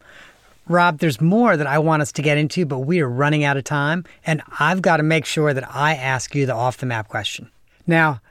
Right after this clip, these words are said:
I thought about maybe an off-the-map question about being in the Army, and ultimately, I decided on something that I think might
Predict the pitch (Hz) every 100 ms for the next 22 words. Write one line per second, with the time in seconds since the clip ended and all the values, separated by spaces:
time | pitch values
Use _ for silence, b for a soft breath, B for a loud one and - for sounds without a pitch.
0 | b b b - - 165 208 226 226 202
1 | 170 165 160 160 156 147 139 135 151 139
2 | 156 143 - 143 131 127 117 135 131 123
3 | 120 120 120 120 - _ B B B B
4 | - 160 123 180 214 175 139 135 131 -
5 | - - 139 135 156 147 147 143 120 -
6 | _ _ - 143 135 127 117 _ _ -
7 | 202 156 165 147 131 - 202 160 147 147
8 | 139